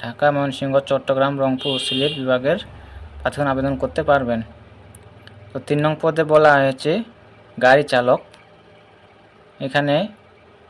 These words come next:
ষোলোতম গ্রেডে বেতন দেওয়া হবে নয় হাজার তিনশো থেকে বাইশ হাজার চারশো নব্বই। বয়স হতে হবে আঠারো থেকে তিরিশ বছর। পদ সংখ্যা তিনটি। এখানে বলা আছে বৈধ লাইসেন্স সহ সংশ্লিষ্ট মোটরযান চালনায় তিন বছর অভিজ্ঞতা থাকতে হবে।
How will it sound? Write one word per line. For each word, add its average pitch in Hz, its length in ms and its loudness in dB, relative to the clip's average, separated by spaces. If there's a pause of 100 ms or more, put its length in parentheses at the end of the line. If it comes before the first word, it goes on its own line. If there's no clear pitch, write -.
(140)
ষোলোতম 151 400 -2
গ্রেডে 147 180 -2
বেতন 143 280 0
দেওয়া 135 160 6
হবে 123 200 0
নয় 135 120 0
হাজার 135 160 2
তিনশো 135 320 -6
থেকে 139 280 -6
বাইশ 131 220 0
হাজার 131 200 -4
চারশো 135 300 -6
নব্বই। 131 440 -2 (880)
বয়স 131 160 2
হতে 131 160 -4
হবে 135 140 4
আঠারো 127 200 0
থেকে 131 120 -2
তিরিশ 131 280 -4
বছর। 127 360 -2 (680)
পদ 135 180 -4
সংখ্যা 135 400 -4
তিনটি। 135 440 -2 (720)
এখানে 135 200 -2
বলা 139 220 4
আছে 139 180 0
বৈধ 139 340 -2
লাইসেন্স 147 440 0
সহ 156 200 0
সংশ্লিষ্ট 151 560 -8
মোটরযান 147 720 0
চালনায় 143 520 0 (420)
তিন 147 220 -4
বছর 143 300 0
অভিজ্ঞতা 143 460 -2
থাকতে 170 380 -8
হবে। 117 300 -4